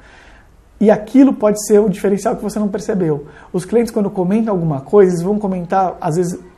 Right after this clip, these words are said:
várias vezes a mesma coisa que eles gostaram na sua foto. Então valoriza aquilo e começa a divulgar como sendo o seu diferencial que vai te ajudar a vender mais.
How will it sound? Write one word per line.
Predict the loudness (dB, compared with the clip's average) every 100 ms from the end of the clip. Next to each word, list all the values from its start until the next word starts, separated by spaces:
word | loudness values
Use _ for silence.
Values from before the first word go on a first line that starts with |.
| _ 2
várias | 4 4 4
vezes | 4
a | 4
mesma | 2 2 0 -2
coisa | 0 2 2 -2 -6 -16 -20 -2
que |
eles | 0 2
gostaram | -2 -2 -2 -2 -4
na |
sua | -6 -8
foto. | -8 -10 -10 -4
Então | -2 2
valoriza | 4 6 6 4 2
aquilo | -2 -6 -8 -8 -12 -20 -20 -20 -12 -2
e | -2
começa | 2 0 0 -2
a |
divulgar | -2 -2 0 0 0
como | -4 -4
sendo | -4 -4
o |
seu | -4
diferencial | -4 -4 -4 -6 -4 -4
que | -2
vai | -6
te | -4
ajudar | -4 -4 -2
a | -2
vender | -4 -4 -4
mais. | -6 -10 -16